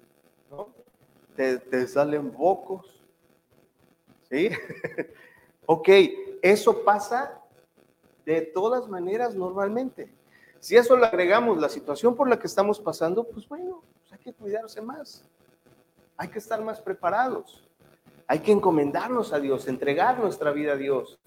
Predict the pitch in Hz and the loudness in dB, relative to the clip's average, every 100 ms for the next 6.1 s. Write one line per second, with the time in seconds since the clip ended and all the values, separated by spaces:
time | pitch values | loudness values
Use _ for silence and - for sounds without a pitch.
0 | _ _ - 127 165 - 170 208 233 302 | _ _ -20 -6 -6 0 4 4 4 2
1 | 302 - 262 254 226 240 240 165 - 170 | 0 -2 2 4 6 4 4 -2 0 -4
2 | 196 - 247 - _ _ - 190 247 - | -4 -10 -10 -10 _ _ 0 4 4 4
3 | 185 220 214 196 175 160 214 247 233 - | 10 10 12 10 8 6 6 6 2 -4
4 | 196 233 240 453 - - - _ - 160 | -6 -6 -6 -4 -4 -6 -20 _ -8 -6
5 | - 139 196 247 262 - 180 196 226 269 | -4 4 6 8 4 -2 0 2 4 2
6 | 262 | 0